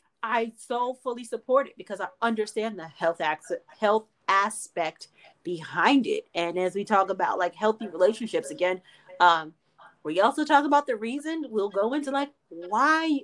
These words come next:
you became a pescatarian, um, and,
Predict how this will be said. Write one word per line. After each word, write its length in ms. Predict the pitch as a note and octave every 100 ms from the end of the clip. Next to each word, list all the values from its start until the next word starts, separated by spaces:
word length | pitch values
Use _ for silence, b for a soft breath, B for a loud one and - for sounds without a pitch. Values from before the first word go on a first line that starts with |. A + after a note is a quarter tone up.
| -
you 200 | A3+ C#4+
became 520 | D#4 C#4+ C4 D#4+ D#4
a 80 | A#3
pescatarian, 1000 | - G3 - F#3+ - F#3 D#3+ E3 D#3+ D#3+ -
um, 440 | A3 G#3+ G#3 A3 G#3+ b b b b b _ _ _ _ -
and, 220 | A3+